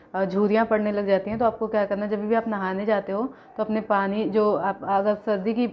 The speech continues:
सर्दी का मौसम है तो आप गर्म पानी से ही नहाओगे, तो अपने पानी में, गर्म पानी से नहाने की वजह से हमारे जो skin होती हैं बहुत ज़्यादा dry हो जाता है,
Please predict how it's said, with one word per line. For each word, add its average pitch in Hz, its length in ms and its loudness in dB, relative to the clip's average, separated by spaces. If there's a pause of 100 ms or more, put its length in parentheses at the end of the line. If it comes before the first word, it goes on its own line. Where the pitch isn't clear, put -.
सर्दी 214 320 2
का 226 100 2
मौसम 220 320 -2
है 214 80 0
तो 214 100 -2
आप 196 220 -2
गर्म 190 260 0
पानी 202 220 -2
से 226 100 -2
ही 220 80 2
नहाओगे, 196 380 -2 (360)
तो 208 60 -2
अपने 226 280 2
पानी 202 340 0
में, 214 200 -2
गर्म 214 200 4
पानी 214 260 0
से 226 80 -2
नहाने 196 260 -4
की 202 60 -6
वजह 208 180 -4
से 214 100 -6
हमारे 196 320 -4
जो 196 120 -4
skin 202 260 -10
होती 196 220 -4
हैं 220 140 -4
बहुत 190 200 0
ज़्यादा 214 240 2
dry 185 240 0
हो 190 60 0
जाता 185 300 -4
है, 247 120 -4